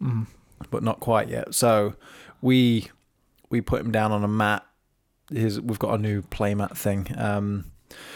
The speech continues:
Speaker 2: first impressions video going up actually soon.
Speaker 1: Nice.
Speaker 2: Um, but we've got a playmat thing so we can, he can roll around, play with his toys and things like that. And I just sit there with him. But it's very easy to, like, just have your phone up and, like, glancing up. Is he still upright? Or is he face plant at the floor?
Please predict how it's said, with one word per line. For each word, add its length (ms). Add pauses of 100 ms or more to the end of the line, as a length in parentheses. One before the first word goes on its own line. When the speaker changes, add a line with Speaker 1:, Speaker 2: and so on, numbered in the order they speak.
(220)
Speaker 2:
first 240
impressions 460
video 300
going 200
up 140
actually 240
soon. 260 (100)
Speaker 1:
Nice. 280
Speaker 2:
Um, 200
but 140
we've 100
got 120
a 120
playmat 360
thing 200
so 160
we 120
can, 260
he 180
can 360
roll 260
around, 300
play 160
with 80
his 100
toys 200
and 80
things 120
like 160
that. 160
And 80
I 160
just 160
sit 140
there 160
with 140
him. 120
But 160
it's 100
very 380
easy 340
to, 140
like, 480 (500)
just 200
have 140
your 100
phone 320
up 160
and, 160
like, 280 (280)
glancing 480
up. 320
Is 100
he 120
still 440
upright? 500
Or 120
is 60
he 60
face 280
plant 200
at 60
the 60
floor? 340